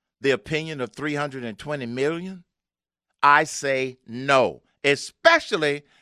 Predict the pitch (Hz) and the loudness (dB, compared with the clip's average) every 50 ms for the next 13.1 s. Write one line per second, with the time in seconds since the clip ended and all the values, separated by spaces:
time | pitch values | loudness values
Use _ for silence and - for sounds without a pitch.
0 | _ - 196 214 208 - - 214 - - 165 151 147 147 147 131 135 127 135 143 | _ 0 0 0 0 0 -4 -2 0 2 2 4 4 4 2 2 -2 -4 -4 -6
1 | 143 151 156 151 156 139 127 117 95 76 - _ _ _ _ _ _ _ _ _ | -4 -4 -4 -4 -2 -2 -2 -2 -2 -4 -8 _ _ _ _ _ _ _ _ _
2 | - 78 87 90 95 95 95 90 82 - - 104 98 95 98 98 - 113 110 110 | -14 -10 -8 -4 -4 -4 -4 -6 -8 -8 -8 -8 -6 -6 -8 -8 -4 -2 -2 -2
3 | 107 104 110 110 107 110 107 107 117 120 - 123 117 120 120 117 117 113 127 123 | -2 -4 -4 -6 -6 -6 -6 -8 -8 -8 -8 -6 -6 -6 -6 -6 -8 -10 -10 -10
4 | 123 127 117 120 139 135 127 139 135 151 151 - 135 - 127 117 98 92 - 101 | -8 -8 -6 -2 -2 -2 -2 -4 -8 -10 -10 -12 -10 -6 -4 -4 -4 -4 -6 -8
5 | 87 76 64 _ _ _ _ _ _ - 101 156 156 151 135 - 113 117 107 92 | -8 -8 -10 _ _ _ _ _ _ -2 2 4 4 4 2 -2 -4 -4 -4 -4
6 | - _ _ _ _ _ _ _ _ _ _ _ _ _ _ _ _ - 95 98 | -6 _ _ _ _ _ _ _ _ _ _ _ _ _ _ _ _ -6 -6 -6
7 | 95 98 110 123 131 135 127 123 123 120 117 117 110 110 107 - - 107 95 104 | -4 -2 0 0 0 0 0 -2 -4 -4 -4 -6 -6 -6 -8 -10 -10 -10 -10 -8
8 | 101 101 101 98 90 90 - - 110 101 95 92 95 - 92 92 101 95 90 82 | -8 -8 -8 -8 -10 -12 -10 -8 -8 -8 -8 -10 -14 -14 -14 -14 -14 -14 -12 -12
9 | 82 85 85 85 85 82 82 73 76 80 73 _ _ _ _ _ - 95 85 85 | -12 -12 -10 -8 -8 -8 -8 -10 -12 -18 -20 _ _ _ _ _ -10 -10 -10 -10
10 | 78 _ _ 78 78 78 76 76 71 _ _ _ _ - 76 71 69 _ _ _ | -12 _ _ -12 -8 -8 -8 -8 -10 _ _ _ _ -16 -16 -16 -16 _ _ _
11 | _ _ - 80 64 62 58 _ _ _ _ _ _ _ _ _ _ _ - - | _ _ -18 -16 -16 -18 -20 _ _ _ _ _ _ _ _ _ _ _ -8 -8
12 | - - - 107 95 85 76 _ - 90 87 82 73 78 80 78 76 73 78 80 | -8 -8 -8 -12 -12 -12 -14 _ -14 -12 -12 -12 -12 -14 -18 -18 -16 -14 -12 -12
13 | 78 | -12